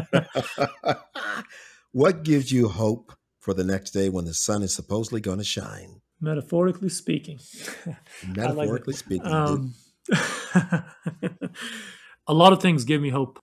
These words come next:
Speaker 2: when I see anyone out there striving to do better.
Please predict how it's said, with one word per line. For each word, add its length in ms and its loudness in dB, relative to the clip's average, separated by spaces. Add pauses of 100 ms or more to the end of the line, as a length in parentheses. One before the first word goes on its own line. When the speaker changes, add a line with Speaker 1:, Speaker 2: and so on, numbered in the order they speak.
Speaker 2:
when 160 -2
I 80 0
see 580 0 (760)
anyone 340 4
out 160 -2
there 400 2 (160)
striving 520 0
to 100 -4
do 140 0
better. 420 0